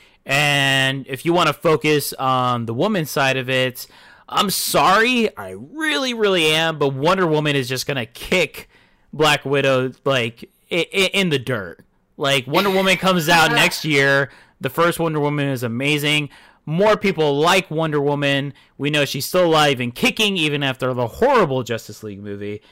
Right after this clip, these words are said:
Speaker 1: And, you know,
Speaker 2: It's
Speaker 1: it's
Speaker 2: not
Speaker 1: just
Speaker 2: that bad.
Speaker 1: it, it, it, it, I,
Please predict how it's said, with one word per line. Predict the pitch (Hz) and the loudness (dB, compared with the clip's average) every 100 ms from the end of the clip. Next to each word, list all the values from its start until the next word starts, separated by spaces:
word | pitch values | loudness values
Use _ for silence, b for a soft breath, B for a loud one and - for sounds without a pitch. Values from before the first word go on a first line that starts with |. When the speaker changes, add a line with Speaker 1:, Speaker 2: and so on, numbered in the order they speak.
| b _ | b _
Speaker 1:
And, | 147 160 156 151 147 143 143 143 139 | -4 -2 -2 0 -2 -2 -2 -4 -6
you | 139 190 | -8 -4
know, | 151 151 | -4 -2
Speaker 2:
It's | 165 - | -4 -4
Speaker 1:
it's | |
Speaker 2:
not | 165 | -6
Speaker 1:
just | 170 175 | -8 -8
Speaker 2:
that | |
bad. | 165 160 160 - | -6 -6 -8 -10
Speaker 1:
it, | - 190 185 | 0 0 2
it, | 180 | 0
it, | 190 185 | 0 -2
it, | 151 123 - - - _ | -6 -8 -8 -10 -20 _
I, | - 135 143 139 180 | -6 -4 -4 0 2